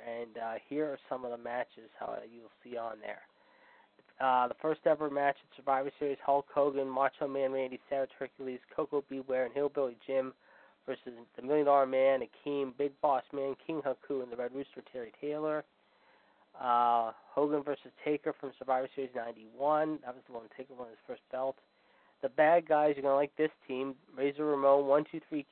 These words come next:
Kid, the Bulldog, and the Headstringers versus the Teamsters. Jeff Jarrett, Shawn Michaels, Diesel, Owen Hart, and Neidhart from Survivor Series ninety-four. Uh, Bret Hart versus Diesel from the following year in the no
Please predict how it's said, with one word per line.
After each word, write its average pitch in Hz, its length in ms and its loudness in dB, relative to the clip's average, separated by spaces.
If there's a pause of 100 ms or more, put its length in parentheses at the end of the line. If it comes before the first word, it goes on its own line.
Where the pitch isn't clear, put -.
Kid, 143 220 0
the 135 80 -10
Bulldog, 139 440 0
and 127 100 0
the 117 40 -2
Headstringers 147 640 -4
versus 139 260 -12
the - 80 -14 (100)
Teamsters. 151 480 -4 (600)
Jeff 156 160 4 (160)
Jarrett, 151 320 2 (120)
Shawn 165 200 6
Michaels, 156 460 2 (100)
Diesel, 151 420 2
Owen 151 260 4
Hart, 139 240 4
and 131 120 -4
Neidhart 147 540 0
from 127 160 -12
Survivor 131 360 -2
Series 127 200 -10
ninety-four. 160 720 -2 (800)
Uh, 123 220 4 (100)
Bret 151 160 4
Hart 156 280 2
versus 139 320 -6
Diesel 139 320 -6
from 127 100 -8
the 113 140 -6
following 143 280 4
year 139 140 0
in 135 60 -2
the 123 80 -4
no 127 180 -6